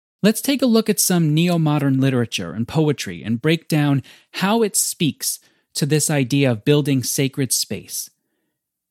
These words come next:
and the troubles that come with it. Now, for the sake of copyrights and respecting the author's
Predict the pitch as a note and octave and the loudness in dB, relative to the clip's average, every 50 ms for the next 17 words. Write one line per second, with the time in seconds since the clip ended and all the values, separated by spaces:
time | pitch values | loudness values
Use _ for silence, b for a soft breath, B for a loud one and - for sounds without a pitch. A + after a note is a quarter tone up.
0 | _ _ _ - D3+ C#3+ C#3+ C#3 - - - E3+ D3 B2 B2+ A#2+ - - B2 - | _ _ _ -2 0 2 2 0 0 0 0 0 0 2 0 -2 -2 -4 -6 -6
1 | - - - B2 A#2 A#2 C3+ C#3 A2 G#2 - - - - _ _ _ _ _ _ | -6 -4 -2 0 2 2 2 0 0 -4 -8 -10 -16 -20 _ _ _ _ _ _
2 | _ _ _ _ _ _ _ _ _ _ _ _ _ _ _ _ _ _ _ _ | _ _ _ _ _ _ _ _ _ _ _ _ _ _ _ _ _ _ _ _
3 | _ _ _ _ _ _ _ - D#3 D3+ D3+ - E3 D3+ D3+ - - A3 A3+ A3 | _ _ _ _ _ _ _ 0 0 0 0 0 -2 -2 0 0 2 0 0 0
4 | G3+ F3 - - - F3+ F#3 - F3 D3+ B2+ A2+ F#2+ F#2 - - B2+ B2 B2 B2 | -2 -6 -6 -4 -4 -4 -2 0 -2 -2 -2 -2 -4 -6 -6 -4 -2 0 0 0
5 | - - - - F3 E3+ - - E3 D#3 C#3+ C3 B2 B2 C3 B2 - C3 B2 B2 | 0 0 0 0 -2 -2 0 -2 -2 0 2 2 2 0 0 -2 -2 -2 -2 -2
6 | G#2+ - | -2 -4